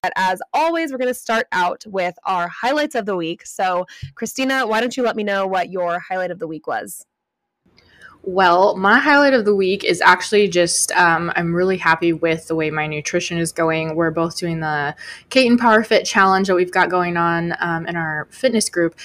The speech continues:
Speaker 2: and I'm just feeling really good. The, my macros have been on,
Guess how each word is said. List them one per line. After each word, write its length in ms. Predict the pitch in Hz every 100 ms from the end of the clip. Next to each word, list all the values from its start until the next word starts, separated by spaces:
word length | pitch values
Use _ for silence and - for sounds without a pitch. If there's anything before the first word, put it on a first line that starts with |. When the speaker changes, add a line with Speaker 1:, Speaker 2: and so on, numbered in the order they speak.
| - - -
Speaker 2:
and 720 | 202 202 185 180 175 165 170 170 - - _ _ _ _ _ _ _ _ _ -
I'm 120 | 294
just 220 | 269 339
feeling 220 | 302 311 240
really 260 | 170 165
good. 240 | 160 160 170
The, 220 | 185 - -
my 220 | 185 185
macros 380 | 175 170 180 180
have 100 | 170
been 160 | 165 156
on, 260 | 156 -